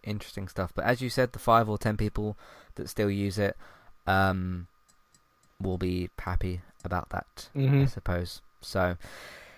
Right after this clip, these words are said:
Speaker 1: yeah, but it, it was the way they announced it on Twitter of, like, "Hey, we got a new st-, like,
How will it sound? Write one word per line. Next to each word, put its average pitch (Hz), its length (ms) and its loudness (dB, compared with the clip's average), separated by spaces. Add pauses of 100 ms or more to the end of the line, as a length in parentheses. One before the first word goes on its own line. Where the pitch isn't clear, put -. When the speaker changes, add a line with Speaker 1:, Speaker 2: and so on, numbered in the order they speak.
Speaker 1:
yeah, 131 180 10
but 123 120 8
it, 151 200 10
it 147 80 12
was 151 120 10
the 156 60 6
way 165 120 10
they 156 100 8
announced 139 320 4
it 120 60 4
on 123 80 2
Twitter 131 220 6
of, 120 120 6
like, 117 160 4
"Hey, 127 180 6
we 120 100 2
got 113 140 4
a 117 40 -2
new 117 160 4
st-, - 560 -6
like, 101 300 2